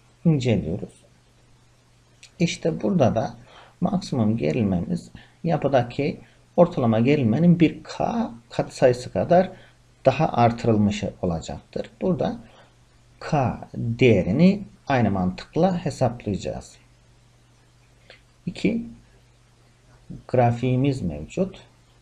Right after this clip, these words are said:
Şöyle bir konfigürasyon için ve böyle bir konfigürasyon için bu grafikleri kullanıyoruz. Grafiğin dikey eksenleri K'yı vermektedir. Yatay eksenlerde küçük R bölü D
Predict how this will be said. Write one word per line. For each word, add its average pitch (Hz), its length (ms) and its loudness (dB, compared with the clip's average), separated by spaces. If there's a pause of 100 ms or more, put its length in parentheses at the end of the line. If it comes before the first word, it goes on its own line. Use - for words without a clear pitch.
(1200)
Şöyle 196 340 0
bir 120 120 -2
konfigürasyon 107 760 -2
için - 400 -8
ve 127 160 -2
böyle 123 280 2
bir 92 60 -6
konfigürasyon - 840 -6
için 175 380 -2 (340)
bu 165 80 -6
grafikleri - 640 -2
kullanıyoruz. 127 720 0 (640)
Grafiğin 170 720 0 (220)
dikey 147 340 4
eksenleri 98 640 -2
K'yı 110 420 0
vermektedir. 165 840 0 (1400)
Yatay 185 320 4
eksenlerde 120 760 0
küçük - 360 -6
R 165 140 4
bölü 110 300 0
D 123 300 0